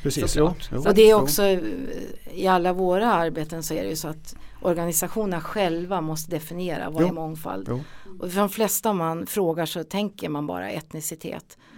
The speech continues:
Speaker 3: Och ofta har man ett mycket bredare perspektiv egentligen. Man tänker att det är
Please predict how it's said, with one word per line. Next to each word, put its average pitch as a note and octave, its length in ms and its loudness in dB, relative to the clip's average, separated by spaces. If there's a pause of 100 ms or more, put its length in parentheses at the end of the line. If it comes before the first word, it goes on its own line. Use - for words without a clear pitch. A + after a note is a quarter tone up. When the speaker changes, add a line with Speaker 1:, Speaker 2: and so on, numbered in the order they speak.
(320)
Speaker 3:
Och G#3+ 180 4
ofta G#3 240 2
har F#3 240 0
man A3+ 160 2
ett G#3+ 100 0
mycket F#3+ 320 -4
bredare F3+ 580 -2
perspektiv D#3+ 640 -8
egentligen. F3+ 1000 -2
Man F3 140 -8
tänker E3 380 -6
att D3+ 100 -8
det D#3+ 140 -6
är E3+ 100 -8